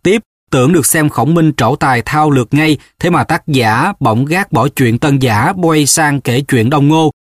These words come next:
Đó không những chỉ vì muốn Tôn Quyền mở nghiệp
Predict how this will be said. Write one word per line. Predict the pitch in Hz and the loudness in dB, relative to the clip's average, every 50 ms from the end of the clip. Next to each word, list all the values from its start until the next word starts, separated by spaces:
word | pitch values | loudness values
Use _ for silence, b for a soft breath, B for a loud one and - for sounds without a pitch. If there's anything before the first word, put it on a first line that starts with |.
| _ _ _ - | _ _ _ -4
Đó | 139 139 143 202 | -2 0 0 0
không | - - 190 170 156 147 143 | 0 0 0 0 2 2 2
những | 127 117 113 123 175 202 190 | 2 2 2 2 0 0 -2
chỉ | - - 131 147 | -2 0 0 0
vì | 160 151 151 127 123 117 | 2 2 0 0 2 2
muốn | 123 131 139 151 190 220 226 - _ _ _ - | 2 2 2 2 2 0 -2 -4 _ _ _ -2
Tôn | 180 180 170 170 160 - | 0 2 2 2 0 0
Quyền | 156 147 135 131 120 117 | 0 2 2 2 2 2
mở | 113 107 123 | 2 0 0
nghiệp | 160 175 165 143 127 | 0 2 2 0 0